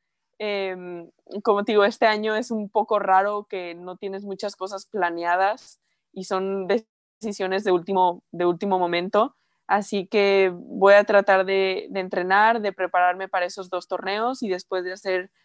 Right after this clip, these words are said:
una buena pretemporada para Australia. Y de la federación, sí, eh, yo, o sea, sé que están haciendo las cosas lo mejor posible que pueden, así que tienen siempre mi apoyo, me estuvieron felicitando y estuvieron muy al pendiente de mí, entonces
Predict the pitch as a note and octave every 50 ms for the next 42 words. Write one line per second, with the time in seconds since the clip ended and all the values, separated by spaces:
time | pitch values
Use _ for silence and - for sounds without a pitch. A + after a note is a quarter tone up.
0 | _ _ _ - F#3+ G3 F#3+ F#3 F#3 F#3+ F#3 F3+ F#3+ F#3+ F#3+ F#3 F3 E3+ F3+ F3
1 | F3 E3+ F3 F3 F#3+ F3+ E3+ E3 E3 - - F#3 E3+ E3+ E3 E3 E3 G3 _ _
2 | _ _ _ _ _ _ - A3 A3+ A3+ A3+ A3 A3+ A3 A#3 A#3+ - B3 A3+ A3+
3 | A3 A3 A#3+ - C4+ C4 C#4 C#4+ C4+ - C#4 C4+ C#4 C4 B3 A3+ G3 - - F3
4 | G#3+ G#3+ G#3 G#3 G3+ G3+ F#3+ F#3+ - _ _ _ _ _ _ - G3+ A3+ A3 A3
5 | A#3 A#3 G#3 D#3 F#2+ C2 D2 F#2+ - - - - - - B3+ D4+ A3 G#3 G3 -
6 | _ - - - - - - A#3 A3 B3+ C4+ - B3 A#3 A#3+ B3+ C#4 A3+ A3+ A3+
7 | A3 - - G#3 A#3+ A#3 A3+ A#3 A3 G#3+ - - G#3+ G#3 G#3 G3+ - - _ -
8 | G#3+ - - G#3+ G3+ G3+ A3 A3 - G#3 F#3+ - F#3 F#3 F#3 G3 G#3 A#3 A#3+ G#3+
9 | - G#3 G#3+ G#3+ F#3+ - G#3+ G3+ G3 F#3+ - _ _ _ _ _ _ _ _ -
10 | G#3 G3 G3 G3 G3+ G3+ G3+ G3+ A#3 A3+ - - G3+ G3 G3 G#3+ G#3 G3 F#3 F3+
11 | - G3 G3 F#3+ G#3+ G#3+ G#3 G#3 _ _ _ _ _ _ - G3+ G3+ - - G3+
12 | G3 F#3+ F#3 G3+ A3 - B3 A#3+ G3+ - F3+ - F#3 F#3 F#3+ F#3+ F#3+ - G#3 F#3
13 | F3+ F3+ F3+ F3+ F3+ F#3+ F#3 G3+ F3+ F3+ F3 F3 F3+ - F#3+ F3+ F3 F3 F3 F3+
14 | F#3+ F#3+ F3+ - F#3 F3+ F#3 - G3 F#3 F#3 -